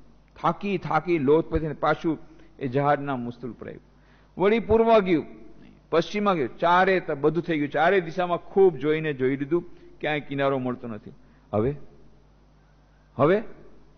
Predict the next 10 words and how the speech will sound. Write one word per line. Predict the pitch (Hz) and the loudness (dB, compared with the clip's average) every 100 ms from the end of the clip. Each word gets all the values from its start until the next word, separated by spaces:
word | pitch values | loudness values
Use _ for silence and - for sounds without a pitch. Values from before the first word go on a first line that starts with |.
| _ - | _ -10
ચૂપચાપ | 151 - 143 131 - | -10 -6 -4 -4 -4
શાંતિથી | - 139 135 123 123 | -4 -2 -2 -4 -8
બેસી | 117 113 - | -8 -10 -12
ગયું. | 92 95 _ - - _ _ - | -18 -20 _ -20 -20 _ _ -12
જ્યારે | 131 160 170 160 | 2 4 6 4
જહાજ | 117 127 147 147 | 4 2 2 2
પહોંચશે | 147 175 233 | -2 -2 0
કિનારે, | 175 165 180 160 123 | 0 0 0 0 0
ત્યારે | - 147 | 0 0
આપણે | 117 104 | 0 -4